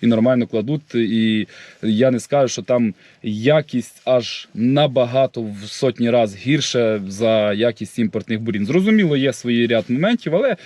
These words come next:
риє нормально. Також, от зараз саме працює, під'їжджає Саш. І, е, також культиватори вітчизняні. І, в-, буквально недавно ми вирішили, е, до війни п-, придбати до них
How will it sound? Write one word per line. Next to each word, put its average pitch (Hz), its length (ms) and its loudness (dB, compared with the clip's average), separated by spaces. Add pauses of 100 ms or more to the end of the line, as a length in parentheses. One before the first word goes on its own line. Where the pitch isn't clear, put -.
(220)
риє 147 320 2
нормально. 107 440 -2 (520)
Також, 208 460 0 (960)
от 120 140 0
зараз 107 260 0
саме 107 260 -2
працює, 101 520 -4
під'їжджає 101 560 -2
Саш. - 300 -10 (1000)
І, 190 320 6 (240)
е, 147 340 2
також 147 320 -2
культиватори 185 760 0
вітчизняні. 156 920 0
І, 214 240 0
в-, 180 40 -4 (380)
буквально 139 600 0
недавно 175 380 0
ми 151 100 0
вирішили, 135 800 0 (180)
е, 113 240 0
до 131 200 0
війни 165 480 0
п-, 127 160 0
придбати 131 500 -2
до 127 120 -2
них 131 180 -2